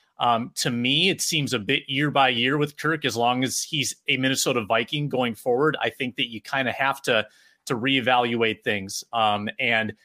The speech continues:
having that quarterback in your back pocket this year would be the ultimate leverage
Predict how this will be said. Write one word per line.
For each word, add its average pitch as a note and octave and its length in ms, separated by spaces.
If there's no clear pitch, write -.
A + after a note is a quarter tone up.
having E3 400
that C3+ 240
quarterback B2+ 540
in C3+ 80
your C3 100
back A#2+ 320
pocket A#2+ 460
this D3 300
year C3 360
would B2+ 160
be C3 120
the B2 220
ultimate C#3+ 400
leverage A#2 800